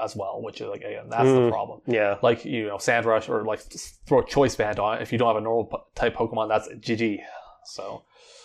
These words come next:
Speaker 1: um, so yeah, like, I don't know.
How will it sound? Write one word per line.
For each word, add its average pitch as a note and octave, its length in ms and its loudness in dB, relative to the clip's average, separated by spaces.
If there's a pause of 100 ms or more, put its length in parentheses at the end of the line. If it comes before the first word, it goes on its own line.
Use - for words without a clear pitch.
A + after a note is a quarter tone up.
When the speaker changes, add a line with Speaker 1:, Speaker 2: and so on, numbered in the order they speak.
(500)
Speaker 1:
um, A2 520 2 (760)
so - 120 -4
yeah, G2+ 120 2
like, G#2+ 180 0 (680)
I B2+ 80 -2
don't G2 80 -2
know. - 60 -12